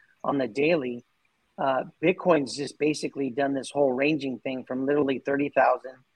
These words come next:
to sixty-something thousand. We've gone up and then back down again. And so when you look at that perspective, that's kinda what Bitcoin does. If you look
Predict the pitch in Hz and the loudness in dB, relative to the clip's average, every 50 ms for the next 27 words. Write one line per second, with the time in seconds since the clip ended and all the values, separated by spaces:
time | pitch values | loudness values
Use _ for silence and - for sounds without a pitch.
0 | _ _ - 123 - - 120 - - 131 120 - 139 127 123 - 113 107 104 110 | _ _ -14 -10 -8 -8 -8 -8 -8 -8 -4 -4 -4 -4 -4 -6 -10 -8 -6 -6
1 | 110 117 135 - - 147 151 _ _ _ _ _ _ _ - 143 131 123 147 139 | -4 -4 -6 -8 -10 -14 -14 _ _ _ _ _ _ _ -2 0 4 6 6 8
2 | 135 139 143 151 147 - 139 131 131 127 123 113 127 123 120 - - 117 117 117 | 8 8 8 6 6 4 0 -2 -2 -2 0 0 0 0 0 -2 -4 -4 -4 -4
3 | 113 110 - - - - - _ _ _ _ _ - 147 143 - - 160 143 143 | -6 -10 -12 -12 -14 -14 -18 _ _ _ _ _ -6 -6 -2 2 4 4 6 6
4 | 143 143 147 156 151 156 143 - 147 151 151 - - 143 - - 139 131 117 - | 4 4 4 4 2 2 2 4 4 4 4 2 -2 -6 -4 -2 -2 -2 -2 -4
5 | 139 127 123 143 143 - - - 156 147 139 135 131 120 - 143 127 - - 139 | -6 -4 -2 -2 -2 -2 -2 -2 -2 0 0 0 -2 -4 -4 -6 -6 -4 -6 -6
6 | 131 123 139 147 143 117 120 117 - 131 135 139 139 - | -4 -2 0 0 0 0 -4 -8 -8 -4 -2 -2 -2 -4